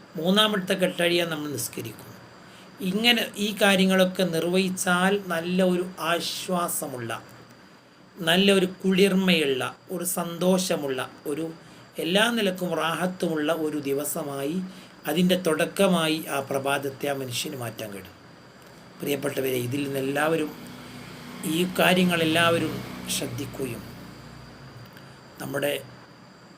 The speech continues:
വീട്ടിലുള്ള കുട്ടികളെ, നമുക്ക് ഉപദേശിക്കാൻ പറ്റുന്നവരെയൊക്കെ ഈ ഒരു വിഷയത്തെ നിങ്ങൾ ഉ-, ഉപദേശിച്ചുകൊണ്ട്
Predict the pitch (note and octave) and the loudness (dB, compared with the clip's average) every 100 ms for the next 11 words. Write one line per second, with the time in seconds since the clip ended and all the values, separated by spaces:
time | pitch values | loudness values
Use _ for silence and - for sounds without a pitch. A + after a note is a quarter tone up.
0 | - - - - - C3+ C3+ D3+ D3+ D3 | -20 -20 -20 -20 -10 -8 -4 -2 -2 -4
1 | - D#3+ C#3 A#2+ A2 - - - - - | -8 -6 -4 -4 -6 -12 -18 -20 -20 -20
2 | - - - - - - - D3 C#3 - | -20 -20 -20 -20 -20 -20 -14 -12 -12 -10
3 | D#3 - - - - - - - - C#3+ | -10 -12 -18 -20 -20 -20 -20 -20 -18 -8
4 | C3 C#3+ C#3+ F#3 - E3 D3+ C3 D3+ C#3+ | -4 -2 -2 -2 0 0 0 -6 -6 -6
5 | B2 G#2+ G2+ A#2+ - - - - - - | -6 -8 -12 -16 -18 -20 -20 -20 -20 -20
6 | - - - - F3+ F3+ F3 D3+ - E3+ | -20 -20 -20 -12 -2 2 2 0 -2 -2
7 | E3 E3 D#3+ C#3+ C#3 C3+ C#3 - - - | -2 -2 -4 -4 -6 -6 -6 -14 -20 -20
8 | - - C#3+ D3 - - - - - C#3 | -20 -16 -12 -12 -12 -20 -20 -16 -10 -6
9 | C#3+ C#3 - - C#3+ A2 - | -4 -4 -6 -8 -8 -10 -14